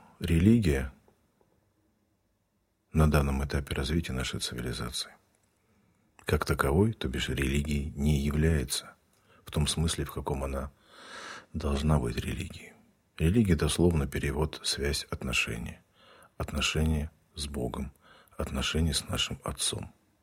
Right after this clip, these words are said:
Смысл пребывания в религии, переживание связи с Отцом.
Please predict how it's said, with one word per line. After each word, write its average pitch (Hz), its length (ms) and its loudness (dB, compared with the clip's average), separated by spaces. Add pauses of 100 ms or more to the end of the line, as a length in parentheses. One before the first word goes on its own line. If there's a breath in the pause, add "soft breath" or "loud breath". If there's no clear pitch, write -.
(1120 soft breath)
Смысл 87 880 4
пребывания 76 640 4
в - 40 -2
религии, - 680 -6
переживание 82 640 6
связи 76 420 2
с - 140 -2
Отцом. - 480 -2